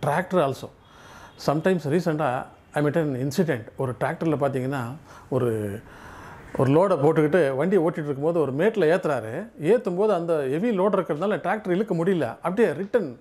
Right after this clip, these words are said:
ரிவர்ஸ் வந்துருச்சுங்க. ரிவர்ஸ் வரும்போது அந்த ஓட்டிட்டு இருந்த டிரைவர் வந்து பார்த்தீங்கன்னா பின்னாடி வீல்ல கடிச்சு இறந்துட்டாருங்க. இது ஃபிசிக்கலாக எனக்கு தெரிஞ்ச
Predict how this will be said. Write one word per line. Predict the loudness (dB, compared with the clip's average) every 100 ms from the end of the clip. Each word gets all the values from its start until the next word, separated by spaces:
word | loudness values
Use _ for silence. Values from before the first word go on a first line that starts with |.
| _ _ 0
ரிவர்ஸ் | 2 2 -2
வந்துருச்சுங்க. | -8 -10 -16 -10 -2
ரிவர்ஸ் | -2 0 0
வரும்போது | 0 2 2 2 -2 -4 -12 -20 -20 -12 -4
அந்த | 0 2
ஓட்டிட்டு | 2 2 -2
இருந்த | -2 0
டிரைவர் | 2 2 0
வந்து | -2
பார்த்தீங்கன்னா | -4 -4 -4 -2
பின்னாடி | 0 2 2
வீல்ல | 0 0 -2
கடிச்சு | -6 -4 -4 -2
இறந்துட்டாருங்க. | 0 0 -2 -6 -8 -18 -20 -20 -20 -20 -20 -20 -20 -4 2
இது | 2 2
ஃபிசிக்கலாக | 2 2 2 2 2
எனக்கு | -2 -2
தெரிஞ்ச | -4 0